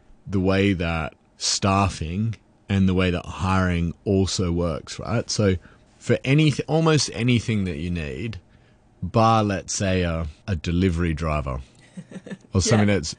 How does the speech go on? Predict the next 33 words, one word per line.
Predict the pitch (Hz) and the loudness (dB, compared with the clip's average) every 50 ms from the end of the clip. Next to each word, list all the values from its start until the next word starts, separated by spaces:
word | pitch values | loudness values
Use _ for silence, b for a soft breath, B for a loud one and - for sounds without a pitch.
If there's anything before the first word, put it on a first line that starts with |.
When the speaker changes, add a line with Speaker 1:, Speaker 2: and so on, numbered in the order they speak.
| - - | -16 -20
Speaker 1:
physically | - - - - - 123 113 101 120 123 - - - 107 98 | -18 -14 -14 0 2 2 4 4 4 2 0 0 -2 -2 -2
required | 92 90 90 - - - 98 95 92 87 85 82 80 85 80 | -2 -2 -4 -6 -4 -2 0 2 2 2 2 0 -2 -6 -8
to | - | -8
be | - 92 92 92 87 87 | -4 -2 -2 0 0 -2
in | 87 87 | -2 -4
that | 90 85 60 | -4 -4 -6
market, | 64 87 82 90 90 - - 120 71 71 - - B B B B B B B B - | -6 -6 -6 -6 -6 -6 -4 -4 -4 -4 -4 -6 B B B B B B B B -2
I | 87 107 | 2 4
would | 117 120 127 127 113 98 - - - _ | 6 6 6 4 2 0 -6 -12 -10 _
honestly | 113 120 127 139 131 - - 147 151 156 131 87 | -2 0 2 2 0 0 0 0 0 0 0 -2
explore | 101 95 - - - - - - 101 101 95 87 80 87 110 113 110 - - _ _ _ _ | -4 -6 -6 -6 -8 -6 -4 -2 0 2 2 0 0 -2 -4 -4 -6 -8 -14 _ _ _ _
hiring | - - - 98 95 95 92 90 90 92 92 | -14 -8 -2 0 0 2 2 2 0 0 -2
online | - - 95 90 85 85 82 78 58 60 98 117 123 113 - | -4 -4 -4 -2 -2 -2 -2 -4 -6 -6 -4 -4 -4 -4 -4
or | - 101 98 | -4 -2 -2
digital | 85 78 - 95 78 87 82 82 73 | -2 0 -2 -2 0 0 -2 -2 -2
hiring. | 69 87 80 80 80 85 104 123 147 135 B B B B B B B B - | -2 -2 -2 -2 -2 0 0 0 -2 -2 B B B B B B B B 2
We | 139 160 | 2 4
do | 165 190 190 190 | 4 4 4 4
a | |
lot | 165 135 120 117 | 4 4 4 4
of | 107 | 2
work | 110 107 107 101 - - - | 2 2 2 0 -2 -4 -4
with, | 95 90 85 78 76 - - 214 | -4 -4 -4 -4 -6 -10 -12 -6
with | 110 101 85 - | -4 -4 -4 -4
freelancers | - - - 92 90 90 95 101 104 101 65 - - 113 104 92 | -8 -8 -4 -4 -2 -2 -2 -2 -4 -6 -6 -8 -6 -6 -6 -6
now | 113 110 107 139 156 170 151 127 | -6 -6 -6 -4 -6 -6 -6 -8
for, | 110 - - 107 101 98 92 - | -10 -8 -4 -2 -2 -2 -2 -4
for | - - - 98 | -6 -6 -4 -4
sort | - - 104 95 | -2 -2 -2 -2
of | 82 71 - | -2 -4 -4
odd | - 92 90 87 82 | -2 -2 0 0 -2
jobs. | - - 82 95 120 131 - - | -2 -4 -2 -2 -2 -2 -4 -2
So | - 104 98 95 | 0 2 2 2